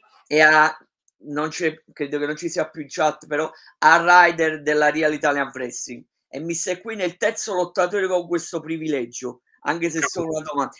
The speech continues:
Speaker 1: Io lo voglio sottolineare perché mio padre <laughs> non le fa le domande, quindi è stata una cosa eccezionale.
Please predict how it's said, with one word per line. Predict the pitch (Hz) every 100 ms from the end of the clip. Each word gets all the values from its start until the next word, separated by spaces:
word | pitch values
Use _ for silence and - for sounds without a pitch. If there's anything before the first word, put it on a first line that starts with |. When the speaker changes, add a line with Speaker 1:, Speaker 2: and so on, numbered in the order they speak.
| 165
Speaker 1:
Io | 196 233
lo | 202
voglio | 208 233
sottolineare | 202 190 - 185 233 220 202 196
perché | 180 175
mio | 170 196
padre | 190 170 - _
<laughs> | 269 - -
non | 202 214
le | 220
fa | 175 190
le | 170
domande, | 190 226 202 202 180 170
quindi | 185 170
è | 165
stata | 160 156 160 - _ -
una | 175 180
cosa | 170 156 156 - - _ _ _ _ -
eccezionale. | 156 - 156 151 165 139 117 -